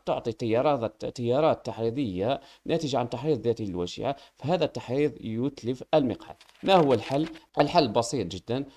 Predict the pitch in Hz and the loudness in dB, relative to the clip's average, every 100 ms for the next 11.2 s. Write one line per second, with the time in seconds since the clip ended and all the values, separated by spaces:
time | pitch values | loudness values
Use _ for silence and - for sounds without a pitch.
0 | - 107 120 143 117 123 147 120 - 113 | -6 -4 0 0 0 0 0 0 -6 -4
1 | 135 - 80 95 113 127 - 151 117 90 | -4 -6 -6 -2 -2 -2 2 2 4 2
2 | - 87 87 113 127 - _ 117 - - | 0 -4 -2 0 -2 -6 _ -8 -6 -4
3 | - 175 131 117 117 - 131 117 123 117 | 2 2 2 2 0 0 -4 -2 0 0
4 | 104 110 120 131 120 101 92 85 139 175 | 2 0 0 0 -2 -4 -4 -4 -4 -6
5 | - - 139 113 101 - 85 - - _ | -12 -2 0 2 0 -4 -8 -12 -14 _
6 | - - 196 180 - _ _ - 170 101 | -14 0 2 2 -2 _ _ 2 2 2
7 | - 165 135 - 143 117 123 - 160 - | 0 2 2 2 0 0 0 -2 -6 -8
8 | - 98 110 90 78 95 - 143 - - | -4 0 0 0 -2 -4 0 0 0 -6
9 | 120 92 90 - 131 165 - 117 - - | -2 -2 -2 -4 -4 -4 -6 -8 -8 -6
10 | - 127 117 196 220 151 139 127 123 113 | 0 2 2 4 4 2 -2 -4 -2 0
11 | 90 | 0